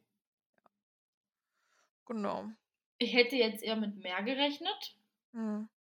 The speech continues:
Speaker 2: So allein wegen dem Aufwand und so. Aber daher, dass ich, dass es 'n Kloster ist, ich weiß nicht, ob das auch so klostermäßig noch betrieben wird.
Speaker 1: Ja.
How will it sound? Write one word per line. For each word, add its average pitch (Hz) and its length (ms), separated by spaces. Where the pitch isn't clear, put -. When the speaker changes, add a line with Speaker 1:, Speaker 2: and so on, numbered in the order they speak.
Speaker 2:
So 196 120
allein 196 280
wegen 196 140
dem 196 140
Aufwand 262 480
und 269 160
so. 294 320
Aber 190 180
daher, 214 200
dass 233 160
ich, 214 140
dass 214 180
es 233 100
'n 226 80
Kloster 226 500
ist, 208 140
ich - 60
weiß 202 140
nicht, 220 100
ob - 40
das 214 120
auch 208 100
so 208 120
klostermäßig 208 600
noch 202 140
betrieben 240 420
wird. 214 300
Speaker 1:
Ja. 247 160